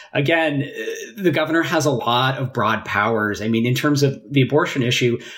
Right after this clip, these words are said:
the governor oversees the public health system in the state, and there's a lot of policies, um, and appointments that, that could affect just the quality of reproductive care women have and, and the issue more broadly, even if, you know, abortion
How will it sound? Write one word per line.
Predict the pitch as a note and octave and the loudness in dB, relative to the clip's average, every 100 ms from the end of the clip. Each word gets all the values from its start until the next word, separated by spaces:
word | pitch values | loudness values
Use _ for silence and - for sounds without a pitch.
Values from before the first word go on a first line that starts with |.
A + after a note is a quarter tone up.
| - - | -6 -2
the | |
governor | C3+ D3 D#3 C#3+ | 0 2 2 2
oversees | C#3+ C#3+ C3 - B2 B2+ | 4 4 4 2 0 0
the | C3 | -2
public | - B2 A2 | -2 -2 -2
health | - B2 C3 - | -2 0 0 -6
system | - - D#3+ - A#2 | -6 0 0 0 0
in | G#2+ | 0
the | G2 | -2
state, | - - G2 F#2+ F#2 | -2 -2 0 -2 -4
and | A2 | -2
there's | B2+ C3 | 0 0
a | |
lot | A2 B2 B2 | 0 0 0
of | - - | -4 -6
policies, | - A#2+ B2 A2+ B2+ A2+ A2 G#2+ G2+ - - | -2 0 0 0 0 0 0 0 0 -4 -4
um, | A2 G2+ | -4 -4
and | A2 | -6
appointments | G#2 D3+ D3+ D3 C3+ C3 - - - - - | -2 0 2 2 2 2 -2 -8 -18 -10 -2
that, | C3+ C3+ | 0 2
that | D3 D3+ | 0 2
could | D3 | 0
affect | C#3+ D#3+ C#3 C3+ - | 0 0 -4 -4 -2
just | C3+ - C3 - | -2 -2 -4 -2
the | C#3+ | -2
quality | - A#2+ C3 C#3 B2 | -2 0 2 2 2
of | A#2+ | 0
reproductive | A#2+ A#2+ A#2+ G#2 A2+ - | -2 0 -2 -2 -6 -6
care | A2 G#2 | -2 -2
women | G2+ G#2 G2+ | -2 -4 -4
have | G2 G#2 G2+ G2+ G2+ - | -2 0 0 -2 -6 -8
and, | G#2 G2+ G#2 | -6 -6 -6
and | - A2+ C#3+ C#3+ | -4 -2 2 4
the | C#3 | 4
issue | C#3+ D3+ | 2 2
more | C3 A#2 | 2 0
broadly, | - A2 A#2+ A2 G#2+ | -2 -2 0 0 0
even | A2 B2+ A#2 | 0 0 0
if, | A2 - - | -2 -6 -4
you | B2+ | -2
know, | A2 | 0
abortion | C3 B2+ A#2+ | -2 -2 0